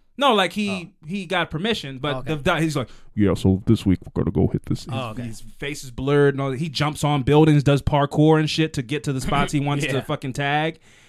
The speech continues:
Speaker 1: and his stuff is pri-, is priceless. I mean, it, it is worth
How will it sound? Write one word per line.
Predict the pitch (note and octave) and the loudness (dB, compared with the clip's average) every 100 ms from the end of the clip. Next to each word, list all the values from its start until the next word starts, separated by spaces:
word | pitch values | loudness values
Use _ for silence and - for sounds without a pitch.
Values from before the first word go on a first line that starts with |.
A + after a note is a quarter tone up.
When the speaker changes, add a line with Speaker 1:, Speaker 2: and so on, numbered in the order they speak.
| _ - | _ -6
Speaker 1:
and | D#3+ D#3 D3+ | -2 -2 -2
his | B2+ F3+ F3 | -4 -4 -6
stuff | - F3 D#3 | -4 -4 -4
is | - D3 B2+ - _ _ | -6 -6 -6 -14 _ _
pri-, | - F#3+ | -4 -4
is | - C#3 | -6 -6
priceless. | - A3+ - - - | 2 2 0 -12 -10
I | |
mean, | D3+ D3 | -10 -8
it, | D3+ D3+ - _ _ | -6 -6 -6 _ _
it | D#3 | -8
is | D#3+ | -6
worth | C3+ D#3 C#3+ | -2 -2 -4